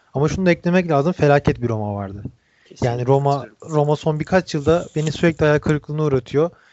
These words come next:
Speaker 1: Ve bu sene zaten bu hayal kırıklığı zirve yaptı. En beklemediğim anda zirve yaptı. Ee, yani son maçlarda Roma'yı sadece hani böyle Zaniolo'yu o kıpır kıpırlığını görmek için izliyordum ama bu maçta da Di Francesco sağ olsun Zaniolo'yu sağ kanada hapsetti.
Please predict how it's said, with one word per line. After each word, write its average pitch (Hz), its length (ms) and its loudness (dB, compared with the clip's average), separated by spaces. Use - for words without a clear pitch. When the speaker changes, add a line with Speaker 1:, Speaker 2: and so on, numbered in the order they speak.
Speaker 1:
Ve 139 120 2
bu 175 80 4
sene 156 240 0
zaten 147 360 -4
bu 143 80 2
hayal 143 100 0
kırıklığı 139 440 -6
zirve 135 280 -2
yaptı. 139 280 0
En 147 160 0
beklemediğim 139 540 -4
anda 117 200 -10
zirve 110 280 -8
yaptı. 117 380 -8
Ee, 120 400 -4
yani 139 280 -4
son 170 220 0
maçlarda 170 440 0
Roma'yı 170 240 0
sadece 175 280 0
hani 165 140 0
böyle 165 180 2
Zaniolo'yu 165 640 2
o 160 200 -6
kıpır - 260 -2
kıpırlığını 170 440 -2
görmek 170 340 4
için - 160 -8
izliyordum 143 380 -2
ama 175 220 0
bu 143 100 2
maçta 156 280 2
da 156 260 2
Di 147 60 -4
Francesco 151 500 -2
sağ 160 100 0
olsun 151 380 0
Zaniolo'yu 147 480 0
sağ 151 240 0
kanada 147 440 0
hapsetti. 156 540 -4